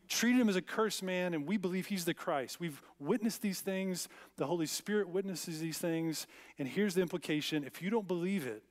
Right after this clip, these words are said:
you not only haven't heard the Holy Spirit, you don't possess the Holy Spirit." And that's why they get so angry,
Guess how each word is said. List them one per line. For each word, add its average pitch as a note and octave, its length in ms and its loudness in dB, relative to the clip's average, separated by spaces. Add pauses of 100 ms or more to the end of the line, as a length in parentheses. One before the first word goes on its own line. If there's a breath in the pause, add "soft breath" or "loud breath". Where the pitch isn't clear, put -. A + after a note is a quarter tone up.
(580 soft breath)
you D#3+ 120 0
not G3+ 160 4
only E3+ 200 2
haven't D3 240 -2
heard D#3 200 -4
the D3 100 0
Holy C#3 180 -2
Spirit, C3 320 -4
you D#3 120 -4
don't E3+ 200 0
possess C3+ 460 -6
the C#3 100 -8
Holy A2 240 -8
Spirit." G#2 440 -12 (760 loud breath)
And B2+ 180 -2
that's F#3 280 2
why E3 200 4
they D3 100 2
get C#3 160 -6
so E3 440 -2 (100)
angry, C#3 680 -4